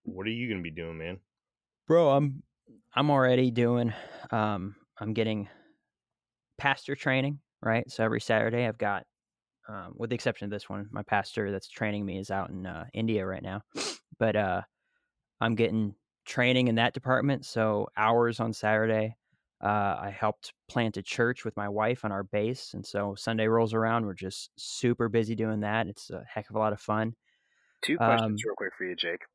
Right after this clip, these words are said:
Speaker 3: One, how do you plant a church? Are you just growing it?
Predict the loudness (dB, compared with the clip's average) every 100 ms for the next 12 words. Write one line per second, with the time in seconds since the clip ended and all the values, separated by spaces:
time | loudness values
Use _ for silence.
0 | _ _ _ _ 0 0 0 -2 0 -2
1 | -4 -2 -2 -2 -4 -2 -2 -4 -8 -10
2 | -10 -6 -4 -4 -4 -4 -2 -4